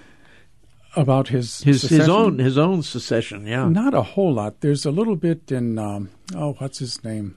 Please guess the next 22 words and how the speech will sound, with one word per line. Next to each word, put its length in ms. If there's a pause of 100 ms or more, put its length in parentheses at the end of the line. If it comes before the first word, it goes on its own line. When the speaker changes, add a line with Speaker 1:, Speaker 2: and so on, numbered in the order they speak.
(160)
Speaker 1:
Um, 340 (840)
I 120
can't 220
remember 380
the 80
name 280
of 100
the 80
scholar. 260
He's 140
a 60
well-known 540
German 720 (100)
liberal 600
scholar 680 (120)
from 400
the 80
nineteenth 480
century, 420
but, 300
um, 120
Speaker 2:
Harnack? 300